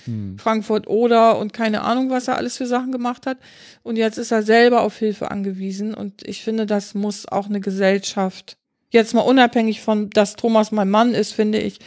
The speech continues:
Speaker 2: muss eine Gesellschaft
Speaker 1: Also ich
Speaker 2: das
Speaker 1: sehe das genauso.
Speaker 2: leisten. Und das geht auch nicht darum, dass wir jetzt Dinge abschöpfen, die uns nicht,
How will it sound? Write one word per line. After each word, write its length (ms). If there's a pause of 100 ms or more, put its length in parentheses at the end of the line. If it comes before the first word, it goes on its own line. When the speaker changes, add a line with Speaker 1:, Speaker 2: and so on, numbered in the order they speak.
(320)
Speaker 2:
muss 240
eine 100
Gesellschaft 480
Speaker 1:
Also 120
ich 60
Speaker 2:
das 140
Speaker 1:
sehe 100
das 80 (100)
genauso. 240
Speaker 2:
leisten. 360 (720)
Und 120
das 180
geht 180
auch 100
nicht 180
darum, 300
dass 200
wir 80
jetzt 260
Dinge 240
abschöpfen, 720
die 280
uns 320
nicht, 400